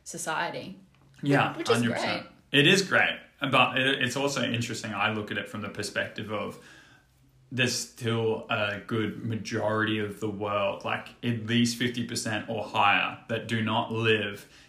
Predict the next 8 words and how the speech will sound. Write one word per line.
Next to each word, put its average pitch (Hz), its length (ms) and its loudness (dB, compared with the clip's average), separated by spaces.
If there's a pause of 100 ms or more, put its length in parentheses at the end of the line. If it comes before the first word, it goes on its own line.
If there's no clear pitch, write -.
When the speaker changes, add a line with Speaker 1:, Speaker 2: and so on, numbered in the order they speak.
(120)
Speaker 2:
in 120 120 0
a 113 60 0
society 107 920 0 (260)
where 104 720 2 (680)
we 120 280 2
have 110 500 2
as 107 240 2
much - 640 -2